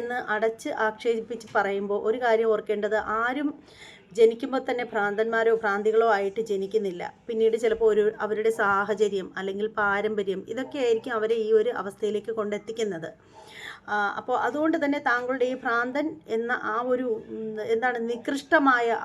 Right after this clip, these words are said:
ആ ഒരു പ്രയോഗത്തോട് ഒരിക്കലും അംഗീകരിക്കാൻ പറ്റില്ല. ഞാൻ അതിനെതിരെ തന്നെയാണ് പറ-, ഏഹ്, അതിനെതിരെ തന്നെയാണ് ഞാനിവിടെ സംസാരിക്കുന്നത്. കാരണം എന്നെ, ഏഹ്, എന്നെ കേൾക്കാൻ ഇഷ്ടമില്ലാത്തവർ കേൾക്കണ്ട. ഇപ്പോ എന്നെ തെറി കമന്റ് ഇടാനായിട്ട് വരുന്നവർക്ക്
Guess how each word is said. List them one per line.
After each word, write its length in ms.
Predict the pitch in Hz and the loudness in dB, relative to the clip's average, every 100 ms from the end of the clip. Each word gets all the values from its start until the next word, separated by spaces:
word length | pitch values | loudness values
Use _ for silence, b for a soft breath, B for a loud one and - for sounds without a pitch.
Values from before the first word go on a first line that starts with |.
| - | 0
ആ 20 | 220 | 2
ഒരു 120 | 226 226 | 2 0
പ്രയോഗത്തോട് 580 | 202 214 214 220 220 202 | 0 2 2 4 4 2
ഒരിക്കലും 380 | 196 190 247 226 | -2 -4 -2 0
അംഗീകരിക്കാൻ 460 | 202 208 196 214 202 | 2 0 0 -2 -4
പറ്റില്ല. 320 | 196 214 202 233 269 B B B B B B 269 | -4 -4 -2 -2 -6 B B B B B B 2
ഞാൻ 220 | 285 302 320 - 220 | 4 4 2 2 -2
അതിനെതിരെ 540 | 214 233 226 226 240 226 226 | -2 -2 2 4 4 4 2
തന്നെയാണ് 400 | 208 214 202 202 - | 0 0 -2 -4 -6
പറ-, 220 | 202 185 - | -4 -4 -4
ഏഹ്, 340 | 190 190 196 190 - | -6 -4 -4 -4 -2
അതിനെതിരെ 540 | 214 220 247 226 240 302 285 | -2 -2 -2 -2 -2 -2 0
തന്നെയാണ് 260 | 262 240 226 | 0 0 0
ഞാനിവിടെ 280 | 208 196 208 | 2 0 -2
സംസാരിക്കുന്നത്. 640 | 208 196 214 196 202 196 226 233 | -4 -2 -4 -2 -4 -2 -2 0
കാരണം 280 | 202 208 220 | -2 -2 -4
എന്നെ, 220 | 214 220 262 - - | -4 -4 -4 -8 -12
ഏഹ്, 140 | 240 - 302 | -12 -6 -2
എന്നെ 140 | 330 285 | 0 0
കേൾക്കാൻ 300 | 277 277 269 | -2 -2 -2
ഇഷ്ടമില്ലാത്തവർ 580 | 254 247 226 220 214 220 220 | -2 0 4 4 2 0 0
കേൾക്കണ്ട. 460 | 202 196 196 202 185 254 - B B B B - | -2 -2 -2 -4 -2 -4 -6 B B B B -8
ഇപ്പോ 160 | 254 254 254 247 - _ _ _ _ _ - - 262 | -4 0 0 0 -4 _ _ _ _ _ -20 -4 2
എന്നെ 160 | 285 302 | 2 4
തെറി 160 | 247 254 | 2 2
കമന്റ് 340 | 269 262 247 | 0 0 0
ഇടാനായിട്ട് 400 | 233 233 226 226 220 | 0 2 2 2 2
വരുന്നവർക്ക് 480 | 214 220 214 233 | 4 2 2 0